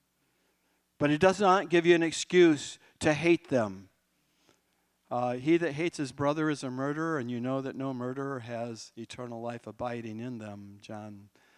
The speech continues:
First John three fifteen. Y-, you know, th-, w-, we, we tend more to the, we can tend more to the hate than we can toward the love sometimes. And, uh,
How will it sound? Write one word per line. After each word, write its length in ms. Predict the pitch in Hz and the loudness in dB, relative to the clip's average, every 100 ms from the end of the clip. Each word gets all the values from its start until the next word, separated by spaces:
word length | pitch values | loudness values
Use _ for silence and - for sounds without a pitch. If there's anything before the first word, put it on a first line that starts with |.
| _ _ | _ _
First 240 | - 117 - | -10 -10 -8
John 280 | 117 113 104 | -10 -10 -14
three 220 | - 110 | -16 -18
fifteen. 800 | - 110 _ 123 120 104 98 104 _ _ _ _ _ _ | -16 -20 _ -14 -12 -12 -16 -20 _ _ _ _ _ _
Y-, 140 | - 120 | -16 -10
you 160 | 147 135 | -6 -2
know, 320 | 123 120 120 _ _ | 0 -2 -6 _ _
th-, 140 | 131 123 | -10 -10
w-, 120 | 139 131 - | -10 -14 -12
we, 180 | 131 - | -12 -8
we 120 | 135 | -8
tend 360 | 127 - 143 135 | -8 -4 -4 -2
more 180 | 135 131 | -2 -2
to 160 | - 127 | -4 -10
the, 200 | 123 120 | -8 -8
we 140 | 135 | -10
can 240 | 127 113 113 | -10 -10 -12
tend 320 | - 139 131 120 | -10 -6 -6 -4
more 200 | 127 123 | -4 -4
to 140 | - | -8
the 100 | 120 | -16
hate 380 | 107 - 131 117 _ | -16 -14 -14 -14 _
than 200 | 113 110 | -16 -14
we 180 | 110 104 | -14 -16
can 400 | _ - 113 107 95 _ _ _ - | _ -16 -14 -14 -18 _ _ _ -10
toward 280 | 123 113 | -6 -6
the 100 | 107 | -8
love 380 | 107 120 117 104 | -10 -6 -6 -8
sometimes. 840 | - 107 98 - 107 95 90 85 _ _ _ _ _ _ _ _ | -12 -12 -12 -12 -12 -12 -14 -20 _ _ _ _ _ _ _ _
And, 320 | 117 113 110 117 | -10 -6 -6 -4
uh, 300 | 113 110 | -2 -2